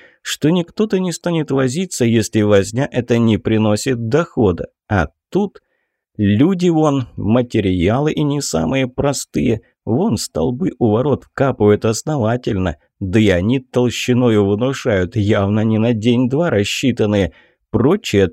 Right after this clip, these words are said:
тоже не бесплатно. «Пусть мальчишка поведёт»,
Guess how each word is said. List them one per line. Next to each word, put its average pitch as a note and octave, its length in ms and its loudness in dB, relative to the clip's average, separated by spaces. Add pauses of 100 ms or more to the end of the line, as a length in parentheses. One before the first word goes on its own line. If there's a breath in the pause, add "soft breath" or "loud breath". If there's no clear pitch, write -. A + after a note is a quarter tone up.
(120)
тоже F#3 300 0
не E3+ 140 -2
бесплатно. C#3 880 0 (1300)
«Пусть E3 360 2
мальчишка E3+ 760 -2
поведёт», E3+ 880 2